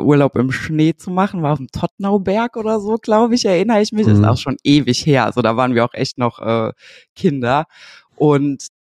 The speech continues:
Speaker 1: da meine ich, hätte meine Mama sogar eine Lungenentzündung gehabt oder so. Da ging
Speaker 2: Oh.
Speaker 1: das so richtig reihum. Also wir waren noch mit, äh, mit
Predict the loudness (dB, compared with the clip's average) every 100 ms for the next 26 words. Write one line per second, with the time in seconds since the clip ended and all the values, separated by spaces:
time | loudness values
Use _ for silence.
0 | _ -2 0 0 0 -2 -2 -2 -2 0
1 | 0 0 0 0 0 0 2 4 4 2
2 | 0 -2 -2 2 2 4 0 0 0 0
3 | 2 2 2 2 2 2 2 0 0 0
4 | -4 -2 0 2 2 2 2 2 2 0
5 | 2 2 0 0 -2 -2 -2 2 2 2
6 | 0 -4